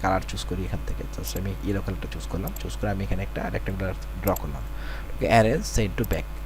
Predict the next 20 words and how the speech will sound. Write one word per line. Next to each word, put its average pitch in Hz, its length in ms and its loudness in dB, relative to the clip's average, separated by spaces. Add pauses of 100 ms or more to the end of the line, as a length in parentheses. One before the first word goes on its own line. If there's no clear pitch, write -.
(600)
তো 98 100 -4
দেখুন 113 220 4
এখন 110 200 2
এটার 110 160 2
ব্যাকগ্রাউন্ড 101 360 2
খুব - 180 -6
সহজেই 104 320 4
আমরা 101 140 -2
চেঞ্জ 90 200 -2
করে 92 120 -2
ফেলতে - 200 0
পারলাম। 78 260 0 (1800)
এছাড়াও 120 420 8 (420)
এখন 127 240 6
যদি 127 140 8
আমরা 113 160 8
ডাইরেক্ট 117 300 4
সিলেকশন 110 240 2
টুল 98 160 2
দিয়ে 107 200 2